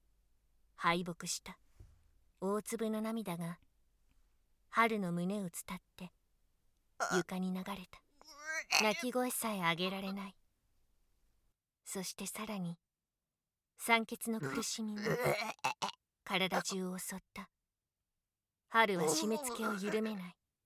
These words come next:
一歩間違えれば、自分がこうなっていたかもしれない。痙攣する夏希の体を容赦なく締めつぶした。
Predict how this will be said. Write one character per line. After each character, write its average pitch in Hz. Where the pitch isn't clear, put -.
一 262
歩 202
間 175
違 175
え -
れ 185
ば、 170
自 190
分 208
が 208
こ 214
う 220
な 233
っ -
て -
い 175
た 202
か 185
も 165
し -
れ 180
な 180
い。 180
痙 202
攣 202
す 202
る 202
夏 185
希 214
の 202
体 202
を 208
容 220
赦 190
な 185
く -
締 -
め 185
つ -
ぶ 185
し -
た。 -